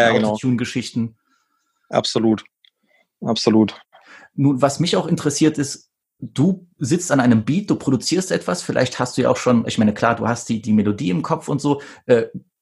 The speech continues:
Speaker 2: bist du dann auch schon selbst so weit, dass du sagst, ich könnte mir vorstellen, jetzt würde, oder ich persönlich würde so und so über diesen Beat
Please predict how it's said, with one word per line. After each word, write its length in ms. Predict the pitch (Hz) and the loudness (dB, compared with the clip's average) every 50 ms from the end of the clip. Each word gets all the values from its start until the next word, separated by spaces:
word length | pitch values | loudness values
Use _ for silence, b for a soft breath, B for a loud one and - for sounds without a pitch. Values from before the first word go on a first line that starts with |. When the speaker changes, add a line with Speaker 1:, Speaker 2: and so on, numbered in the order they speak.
| _ _ | _ _
Speaker 2:
bist 180 | - 139 - - | -4 -4 -2 0
du 40 | 147 | 0
dann 140 | 113 - | 2 2
auch 120 | 127 143 135 | 2 0 -2
schon 180 | - - 131 120 | 0 2 2 4
selbst 280 | 107 123 143 151 - - | 4 4 2 0 0 0
so 160 | 147 131 110 | 0 2 2
weit, 180 | 127 135 135 151 | 2 0 0 0
dass 120 | 139 - | -4 -4
du 80 | - 123 | -4 -4
sagst, 320 | 113 127 131 - - - - | -2 -2 -4 -4 -6 -12 -10
ich 160 | 123 - - | -10 -8 -4
könnte 240 | - 135 123 - 131 | -2 -2 -2 0 0
mir 100 | 127 123 | 0 0
vorstellen, 420 | - - 135 127 - - 123 117 117 | 2 2 0 0 0 0 2 2 2
jetzt 240 | 127 120 - - | 2 0 -2 -4
würde, 380 | 120 120 123 120 - - - - - | -2 0 2 2 0 0 -4 -6 -2
oder 180 | 120 113 107 - | 0 0 0 2
ich 160 | 156 151 - | 0 -4 -4
persönlich 420 | - 131 110 135 135 127 123 107 110 | -4 -2 2 2 2 2 2 0 0
würde 180 | 117 120 117 | 0 2 2
so 220 | 110 110 123 120 120 | 2 0 0 0 0
und 140 | 127 127 110 | 0 0 0
so 200 | - 135 131 139 | 0 0 0 0
über 160 | - 131 135 139 | 0 0 0 0
diesen 280 | 127 131 120 - 120 113 | -2 -2 -4 -4 -4 -2
Beat 180 | 113 113 - | -2 -6 -4